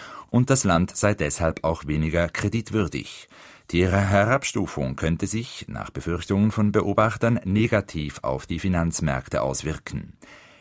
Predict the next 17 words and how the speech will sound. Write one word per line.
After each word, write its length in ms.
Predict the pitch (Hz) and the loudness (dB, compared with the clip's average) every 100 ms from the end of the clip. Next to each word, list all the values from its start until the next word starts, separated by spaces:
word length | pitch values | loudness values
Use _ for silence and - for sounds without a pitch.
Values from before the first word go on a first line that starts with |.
| - | 2
Entscheidend 800 | 107 107 - 101 104 120 147 117 | 4 4 6 4 4 2 0 2
werde 200 | 127 123 | 2 4
dabei 280 | 120 113 117 | 4 4 4
sein, 420 | 110 104 104 104 - - - | 2 4 2 0 -6 -16 2
ob 280 | 95 - 104 | 2 4 2
noch 240 | 104 85 | 2 4
weitere 560 | 98 120 120 87 57 50 | 2 2 0 -2 -2 -2
Ratingagenturen 1000 | 76 76 85 80 85 104 107 98 98 95 | -2 0 -2 -2 0 0 0 0 2 2
Spanien 520 | - 73 64 69 69 | 0 -2 0 0 -2
zurückstufen 920 | - 98 104 - - 82 - - - - | -2 -2 -2 -2 -4 -4 -6 -10 -10 -10
würden. 420 | 76 71 64 - - _ _ _ _ _ _ _ _ _ _ _ - | -8 -6 -8 -14 -18 _ _ _ _ _ _ _ _ _ _ _ 4
Beim 240 | 120 127 | 4 4
Tennisturnier 640 | 143 170 - 147 127 107 | 2 0 2 4 6 4
French 380 | - 78 69 - | 4 0 0 -2
Open 500 | 80 - - 123 160 | -2 -2 0 2 2
spielen 420 | - - 104 101 | 0 2 4 4
im 200 | 85 80 | 2 -2